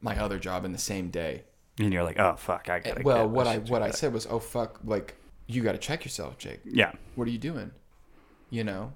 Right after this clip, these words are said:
Speaker 1: like, you gotta, I, I, like, I'm, I've got cooler, bigger, more fucking inspirational shit to do than fuck, than try to be high all
Speaker 2: Right.
Speaker 1: the time so that I can, what, like, feel, I mean, I don't, I think it was more of a numbing thing than a feeling thing.
Speaker 2: Yeah, yeah, yeah.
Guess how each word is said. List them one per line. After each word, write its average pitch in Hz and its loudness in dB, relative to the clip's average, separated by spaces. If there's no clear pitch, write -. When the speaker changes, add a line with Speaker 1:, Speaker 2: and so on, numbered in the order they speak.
Speaker 1:
like, - -10
you 113 -4
gotta, 101 -2
I, 131 -6
I, - -10
like, 123 -4
I'm, 135 0
I've 160 -2
got 127 -2
cooler, 139 0
bigger, 123 0
more 123 2
fucking 117 -2
inspirational 113 2
shit - -2
to 110 -4
do 101 0
than 101 0
fuck, 95 -4
than 98 0
try - -2
to 73 -4
be 104 -4
high 76 -8
all 107 4
Speaker 2:
Right. 87 4
Speaker 1:
the - -8
time 104 -2
so 107 2
that 98 2
I 92 4
can, 92 -4
what, 117 0
like, 87 -4
feel, 110 -2
I 110 -2
mean, 110 -2
I 117 -2
don't, 113 0
I - -20
think 147 2
it - 2
was 110 0
more 107 4
of 104 2
a 101 2
numbing 104 2
thing 101 -4
than 98 -2
a 95 -6
feeling 98 -4
thing. - 0
Speaker 2:
Yeah, 101 10
yeah, 90 8
yeah. 85 4